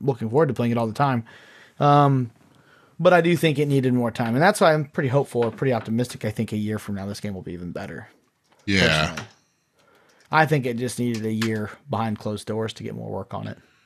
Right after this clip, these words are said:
Speaker 2: Yeah. Yeah. I, I
Speaker 1: Uh,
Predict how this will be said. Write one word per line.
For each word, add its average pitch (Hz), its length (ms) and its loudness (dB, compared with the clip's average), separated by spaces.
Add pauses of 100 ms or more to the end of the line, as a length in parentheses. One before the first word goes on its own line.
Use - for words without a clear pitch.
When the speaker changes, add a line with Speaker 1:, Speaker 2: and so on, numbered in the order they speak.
(1400)
Speaker 2:
Yeah. 196 460 8 (560)
Yeah. 120 420 6 (720)
I, - 100 4
I - 20 8
Speaker 1:
Uh, 196 160 6